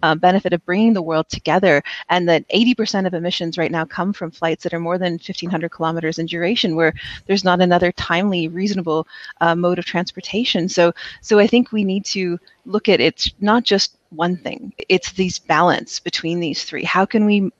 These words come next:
you know, really optimize all of the good that aviation does, and also, uh, fully invest in reducing the negative environmental impacts? They're not at odds.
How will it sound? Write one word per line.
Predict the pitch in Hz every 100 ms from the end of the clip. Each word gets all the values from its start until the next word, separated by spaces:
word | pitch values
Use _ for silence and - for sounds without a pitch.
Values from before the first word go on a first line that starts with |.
| _ -
you | 185
know, | 165 170 - -
really | 175 214 233 220 -
optimize | 180 - 185 165 -
all | 185
of | 196
the | 196
good | - 208 190 147 -
that | 180
aviation | 143 175 170 180 190 170
does, | 156 190 254 - - - 240
and | 208 -
also, | 208 - 233 185 -
uh, | -
fully | - - 285 285
invest | 202 180 170 190 -
in | 202
reducing | 196 190 196 240 - 185 185 - - -
the | 196
negative | 190 180 185 180
environmental | 180 175 175 185 202
impacts? | 190 - -
They're | 202
not | 202 226 247
at | -
odds. | 160 214 - -